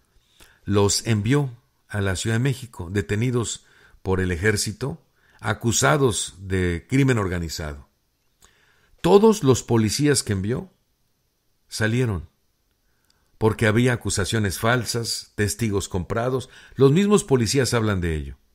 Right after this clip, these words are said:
Muchos de estos terminaron enfermos, otros murieron, otros más quedaron con el descrédito para toda la vida. Y lo peor de todo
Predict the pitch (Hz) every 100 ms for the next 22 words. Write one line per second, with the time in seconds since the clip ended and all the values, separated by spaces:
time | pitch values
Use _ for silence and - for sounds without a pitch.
0 | _ _ _ _ - 123 185 214 123 117
1 | 127 - 92 - - _ _ 110 98 101
2 | 117 117 101 90 87 113 104 87 78 -
3 | - _ _ _ _ _ - 135 143 185
4 | 143 104 98 95 82 69 71 _ _ _
5 | _ _ _ _ _ _ - 156 160 123
6 | 135 165 - 120 135 131 113 95 92 87
7 | - 113 113 107 131 - - 95 92 107
8 | 107 107 120 101 78 _ _ _ _ _
9 | - _ _ _ _ - 147 147 147 190
10 | 190 - 160 147 151 -